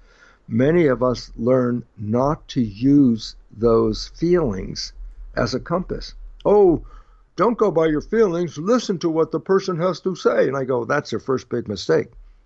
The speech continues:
Why? Energy precedes the words. Johnny says, "You want to navigate your life, you need a compass." And I say, "Well, what is the compass?" And you say, "Well, I could think my way through here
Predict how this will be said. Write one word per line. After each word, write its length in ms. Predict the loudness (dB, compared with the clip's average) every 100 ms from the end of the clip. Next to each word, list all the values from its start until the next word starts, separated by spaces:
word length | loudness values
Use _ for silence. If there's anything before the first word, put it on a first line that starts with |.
| _
Why? 320 | -2 0 -2 -6 _ _ _ _
Energy 400 | -2 -2 0 -2
precedes 500 | -4 -8 -2 0 0
the 80 | -6
words. 500 | -2 2 2 -2 -14 _ -10 -10 -6
Johnny 220 | -2 -2
says, 240 | 0 0 2
"You 80 | 2
want 160 | 4
to 100 | 2
navigate 480 | 2 0 0 -2 -2
your 80 | -2
life, 220 | 0 -2
you 60 | -2
need 180 | -2 -2
a 80 |
compass." 640 | -4 -4 -4 -4 -6 -6 -4
And 100 | -4
I 60 | -2
say, 160 | -2
"Well, 200 | 2 2
what 160 | 2 0
is 120 | 0
the 100 | -4
compass?" 380 | -2 -2 -2 -2
And 100 | -4
you 40 |
say, 120 | 0 2
"Well, 100 | 2
I 60 |
could 160 | 0 -4 0
think 220 | 0 2
my 140 | 0
way 260 | 2 2 0
through 320 | 0 0 0
here 340 | 0 -2 -2